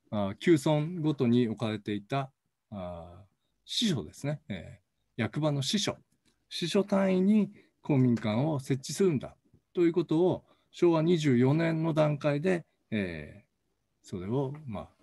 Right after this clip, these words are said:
あ、政策として打ち上げて、で、それに、えー、従って社会教育法ができて、えー、それが、あ、公民館条例になっ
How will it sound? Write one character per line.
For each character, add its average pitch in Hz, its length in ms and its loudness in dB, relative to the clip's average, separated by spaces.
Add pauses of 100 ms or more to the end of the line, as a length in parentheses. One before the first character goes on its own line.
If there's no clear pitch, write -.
(300)
あ、 - 100 -20
政 - 240 -6
策 101 200 -10
と 135 100 -6
し - 80 -8
て 180 100 2
打 123 100 0
ち - 140 -6
上 95 100 -6
げ 95 100 -12
て、 - 180 -20 (500)
で、 220 100 2
そ 190 160 0
れ 190 80 4
に、 196 320 2
え 151 140 0
ー、 - 20 0
従 151 260 2
っ 147 60 0
て 170 320 0 (180)
社 - 180 -4
会 127 200 0
教 131 140 -2
育 120 160 -2
法 120 140 0
が 120 80 0
で 123 120 -2
き - 80 -20
て、 185 260 2 (300)
え 113 100 -2
ー、 104 40 -2
そ 110 180 -6
れ 107 60 -4
が、 139 260 0 (260)
あ、 90 340 -6
公 113 140 -2
民 101 160 -4
館 101 280 -6
条 110 200 0
例 87 140 -10
に 90 100 -14
な 95 100 -10
っ - 20 -14